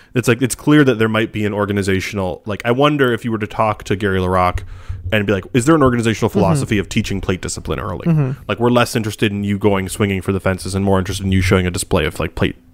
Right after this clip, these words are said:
Speaker 1: plate
Speaker 2: Mm-hmm.
Speaker 1: awareness." And, you know, like, are they sitting there at, you know,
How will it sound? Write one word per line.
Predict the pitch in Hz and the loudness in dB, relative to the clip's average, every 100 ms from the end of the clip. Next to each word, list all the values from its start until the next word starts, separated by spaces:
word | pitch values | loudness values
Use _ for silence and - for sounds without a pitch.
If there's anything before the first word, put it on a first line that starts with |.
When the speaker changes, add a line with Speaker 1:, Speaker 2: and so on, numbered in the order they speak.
| - - - | -16 -14 -8
Speaker 1:
plate | - 180 | 0 2
Speaker 2:
Mm-hmm. | |
Speaker 1:
awareness." | 160 67 62 - - - - - - | 2 0 -4 -14 -18 -20 -20 -6 0
And, | 113 113 - - _ _ - - | 0 0 -6 -20 _ _ -20 -6
you | 127 | 0
know, | 107 | 0
like, | 98 113 104 | 2 0 2
are | 107 | 4
they | 104 | 2
sitting | - 127 123 | 2 2 4
there | 107 101 98 - | 2 0 -2 -4
at, | 110 - - - - - - | -4 -4 -8 -20 -18 -12 -2
you | |
know, | 110 | 0